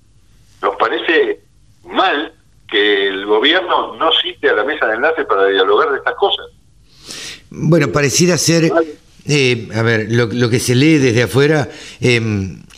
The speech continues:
Speaker 2: es que, eh, la, el gobierno tiene una determinada, un determinado resquemor con la mesa de enlace.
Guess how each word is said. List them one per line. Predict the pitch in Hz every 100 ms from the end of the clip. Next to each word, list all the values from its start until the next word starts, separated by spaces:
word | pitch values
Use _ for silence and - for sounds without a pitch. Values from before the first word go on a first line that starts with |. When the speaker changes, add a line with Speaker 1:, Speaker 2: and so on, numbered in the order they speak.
| - -
Speaker 2:
es | 131 123
que, | 131 123 110 - - - -
eh, | 113 110 107 101 95 85 - - - -
la, | 107 117 113 113 107 104 92 78 110
el | 113
gobierno | 110 120 160 156 120 131 143 - - - - - -
tiene | 139 143 139 123 113 90 - -
una | 139 147
determinada, | 139 127 117 113 120 135 139 123
un | 143 131 123 120
determinado | 120 123 120 135 160 147
resquemor | 120 107 - 127 143 170 - - - -
con | 123 117
la | 117
mesa | 127 131 135
de | 117
enlace. | 110 98 78 - -